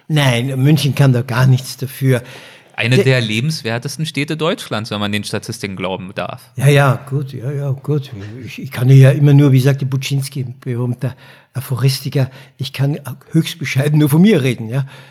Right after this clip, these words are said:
Speaker 1: Der Pfarrer redet im Namen des lieben Gottes, die Angela hat im Namen des deutschen Volkes geredet,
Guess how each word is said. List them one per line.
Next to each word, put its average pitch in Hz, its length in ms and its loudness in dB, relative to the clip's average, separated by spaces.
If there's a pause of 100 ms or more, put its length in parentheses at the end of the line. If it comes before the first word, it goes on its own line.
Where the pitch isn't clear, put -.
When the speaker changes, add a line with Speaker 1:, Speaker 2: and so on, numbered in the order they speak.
(260)
Speaker 1:
Der 110 80 -12
Pfarrer 123 400 0
redet 123 280 2
im 110 120 -2
Namen 110 400 -4
des - 180 -16
lieben 113 180 -10
Gottes, 139 540 -2
die 104 200 -14 (280)
Angela 117 360 -2
hat 113 80 -4
im 110 120 -2
Namen 107 240 -6
des 113 140 -8
deutschen 131 260 -6
Volkes 135 360 0
geredet, 117 320 -4